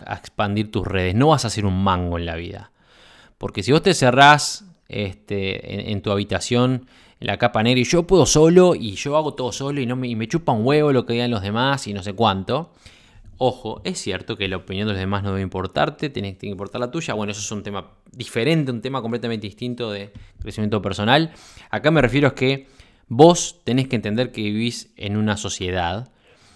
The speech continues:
y si querés crecer en cualquier ámbito, no podés ser el perrito, este, que, que muerde a todo el mundo y que me importa un carajo lo que cualquier persona que tengo enfrente opine.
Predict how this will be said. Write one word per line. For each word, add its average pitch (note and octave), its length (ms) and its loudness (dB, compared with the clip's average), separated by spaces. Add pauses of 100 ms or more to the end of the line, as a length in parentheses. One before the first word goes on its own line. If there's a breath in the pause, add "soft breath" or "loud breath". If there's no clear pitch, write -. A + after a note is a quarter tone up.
(360 soft breath)
y C3+ 120 -4
si B2+ 180 -6
querés - 260 0
crecer C#3+ 300 -2
en B2+ 120 2
cualquier A2+ 640 2
ámbito, A2 540 0
no B2+ 280 0
podés A2 280 0
ser G2+ 140 -4
el F#2+ 100 -4
perrito, G#2 680 -4 (420 soft breath)
este, - 460 -8
que, G2+ 300 -8
que - 120 -6
muerde A#2 480 6
a G#2 120 2
todo A#2 200 4
el G#2 80 0
mundo A2 560 0 (180 soft breath)
y A2+ 100 -10
que A2 160 -4
me G#2+ 100 0
importa A2+ 420 0
un A2 140 -4
carajo G#2+ 640 0 (160)
lo G#2 200 -8
que - 100 -20
cualquier G2 400 -4
persona G2+ 300 -8
que G2+ 60 -6
tengo G2+ 160 -4
enfrente F#2+ 440 -6
opine. F2 580 -8